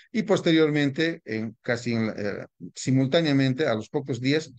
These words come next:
se presentan los resultados en la comunidad de Florida a todos los productores. En mayo del dos mil veintitrés se inicia con el acopio de material de compostaje.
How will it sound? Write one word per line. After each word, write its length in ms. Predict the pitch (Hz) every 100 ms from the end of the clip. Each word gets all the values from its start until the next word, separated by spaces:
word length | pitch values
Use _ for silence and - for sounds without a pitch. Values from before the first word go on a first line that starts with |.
| - _
se 240 | - 113
presentan 640 | 117 107 131 120 117 120 117
los 180 | 120 110
resultados 580 | 107 117 - 117 117 120
en 160 | 120
la 100 | 123
comunidad 480 | 123 143 139 123 123
de 80 | 123
Florida 540 | 120 117 117 113 123
a 60 | 117
todos 200 | - 123
los 140 | 104
productores. 640 | - 101 - - 87 - - _ _ _ _ _ _
En 160 | 131 135
mayo 240 | 180 175
del 140 | 160 143
dos 140 | 131
mil 140 | 165
veintitrés 720 | 147 139 135 151 _ 147 135 147
se 140 | 139
inicia 340 | 139 156 147
con 140 | - 127
el 120 | 120
acopio 360 | 117 147 143 120
de 120 | 113
material 420 | 113 120 123 139
de 100 | 120
compostaje. 800 | 123 117 151 143 175 170 175